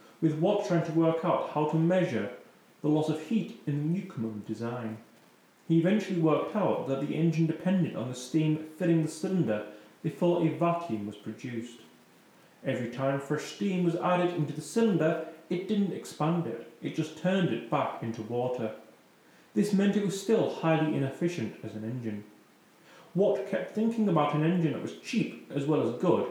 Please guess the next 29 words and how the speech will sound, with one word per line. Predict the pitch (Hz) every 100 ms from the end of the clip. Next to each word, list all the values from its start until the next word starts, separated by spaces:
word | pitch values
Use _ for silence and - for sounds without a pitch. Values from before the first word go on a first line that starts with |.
| - - -
and | 151
didn't | 160 165 180 117
waste | 107 -
fuel. | - - 131 120 110 113 - - - _ - - - - -
By | 170 190
seventeen | 175 - 156 151 147 127
sixty-five, | - - 113 160 156 107 107 -
Watt | 139 160 -
had | 160 -
tried | - 180 135 -
dozens | 135 143 131
of | 127
ways | 151 120 -
to |
find | - - 156 139 104 104 - - - -
to | 151
get | 180 175
the | 165
cylinders | - 208 190 117 -
to | 131
heat | - 180 - -
and | 151 -
cool | 175 147
rapidly | 135 143 160 143 139
enough | 143 170 147 - -
not | 139 143 135
to | -
cause | - 107 104
waste. | 107 120 113 - -